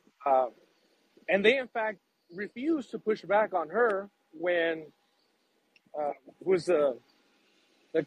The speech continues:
cabbage patch looking one? It's, it's, uh, Gavin. Gavin, he, uh, he claimed that, you know, much like the United States, Israel was founded on racism, and Marianne lost it. This was on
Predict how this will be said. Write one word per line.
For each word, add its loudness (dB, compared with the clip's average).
cabbage 4
patch -8
looking -10
one? -12
It's, -16
it's, -8
uh, -2
Gavin. 12
Gavin, 2
he, 0
uh, 2
he -12
claimed -4
that, 0
you -6
know, -4
much -4
like -6
the -10
United -8
States, -10
Israel -4
was -12
founded -4
on -2
racism, -4
and -2
Marianne 2
lost -2
it. -20
This -10
was -8
on -2